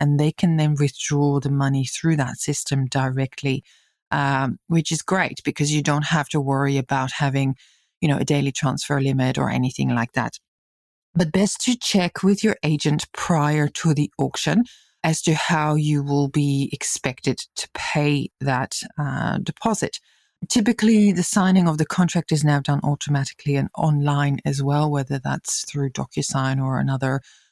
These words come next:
online automated system, because obviously we want to make sure that we're not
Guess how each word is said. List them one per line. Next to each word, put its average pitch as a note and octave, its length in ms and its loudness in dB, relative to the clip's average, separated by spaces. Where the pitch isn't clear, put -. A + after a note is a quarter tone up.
online C#3 720 0
automated C#3 520 -2
system, F3+ 480 0
because D#3+ 240 0
obviously C#3+ 480 0
we C#3 180 2
want C3+ 300 0
to C#3 240 -2
make C3 200 0
sure C3 340 -2
that B2+ 200 -4
we're C3+ 140 -2
not C3+ 260 -2